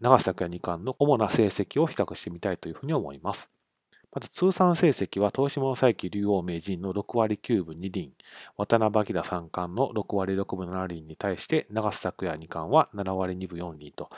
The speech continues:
皆さんピカイチの成績を残されています。二千十九年度の勝率は、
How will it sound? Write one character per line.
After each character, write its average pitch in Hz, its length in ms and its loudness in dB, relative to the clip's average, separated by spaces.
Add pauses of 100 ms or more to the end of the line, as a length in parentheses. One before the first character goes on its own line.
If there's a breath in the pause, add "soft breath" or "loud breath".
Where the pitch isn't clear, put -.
(300 loud breath)
皆 110 140 2
さ 95 120 2
ん 82 60 -4
ピ - 140 -8
カ 107 140 6
イ 90 60 0
チ - 140 -8
の 165 100 0
成 110 120 2
績 - 340 -2
を 139 80 2
残 - 180 -8
さ 90 120 -4
れ 80 40 -4
て - 160 -10
い 71 100 -14
ま 104 140 -4
す。 - 160 -10 (1600 loud breath)
二 131 60 -4
千 190 180 6
十 131 200 0
九 127 180 2
年 113 180 2
度 82 140 -4
の 82 60 -6
勝 90 280 -2
率 85 240 -8
は、 127 160 2